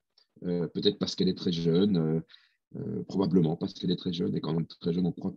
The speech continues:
toujours qu'on a beaucoup, compris beaucoup de choses. Et puis en vieillissant, on change d'avis. Euh, mais voilà, elle,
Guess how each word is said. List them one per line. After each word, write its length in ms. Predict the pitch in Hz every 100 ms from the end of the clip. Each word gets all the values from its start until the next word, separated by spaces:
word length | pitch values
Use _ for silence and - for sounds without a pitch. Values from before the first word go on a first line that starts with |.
| _
toujours 340 | - 87 101 -
qu'on 120 | 82
a 60 |
beaucoup, 180 | 82 87 _
compris 220 | 98 -
beaucoup 200 | 90 85
de 40 | 85
choses. 320 | - 98 104
Et 60 | 85
puis 160 | -
en 40 | 82
vieillissant, 420 | 78 78 - 98
on 80 | 85
change 280 | - 85
d'avis. 240 | 82 80 110 _ _ _ _ _ _ _ _ _ _ _ 98
Euh, 600 | 98 92 87 92 92 85 - _ _ _ _ _ _ _ _ _ - - -
mais 160 | 120 120
voilà, 300 | 131 143 139
elle, 140 | 120